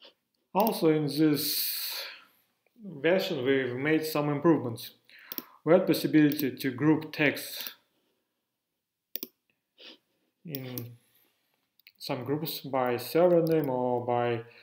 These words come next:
some parameter name or by some location name of the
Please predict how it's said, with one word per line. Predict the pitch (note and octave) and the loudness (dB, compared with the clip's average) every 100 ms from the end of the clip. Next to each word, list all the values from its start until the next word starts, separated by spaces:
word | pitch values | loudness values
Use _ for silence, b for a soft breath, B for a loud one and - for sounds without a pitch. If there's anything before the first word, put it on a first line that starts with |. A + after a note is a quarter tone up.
| B B B | B B B
some | - C3 | -6 -4
parameter | A2 B2 D3 E3+ E3+ D#3+ | 0 2 2 2 0 0
name | D#3+ D3 | 0 0
or | C3 C3+ B2 - C3 | 2 2 0 -6 -2
by | C3+ C3 | 0 0
some | C3 C#3+ C3+ B2 - | -2 -4 -4 -6 -10
location | C3+ C3+ - D3+ - C3+ C3 | -4 -2 0 0 0 -8 -4
name | C#3 C#3+ - | -2 -2 -2
of | C#3 B2+ | -2 -2
the | C3+ C3+ | -2 -2